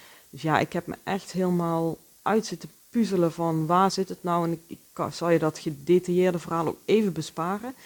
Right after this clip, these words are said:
Is ook een beetje moeilijk als je er echt geen beeld bij hebt. Maar het had er in ieder geval mee te maken dat als ik naar rechts ga,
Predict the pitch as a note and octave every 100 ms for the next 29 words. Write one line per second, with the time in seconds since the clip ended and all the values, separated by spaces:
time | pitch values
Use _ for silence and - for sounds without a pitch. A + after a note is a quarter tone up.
0 | - - - C#3 D3 D3+ D3 D#3+ F3 F3
1 | D3+ - - - - - F3+ - F3 E3
2 | D3 F3+ F#3 F3+ E3+ G#3 - - - -
3 | - _ - D#3 E3+ F3 A3 G#3 G3 G3
4 | F3 F3+ E3 E3 D#3 D3+ C3+ E3 B3+ C4
5 | A3+ F#3+ D#3 E3 - C3+ - F#3+ B3 -
6 | - G3 A3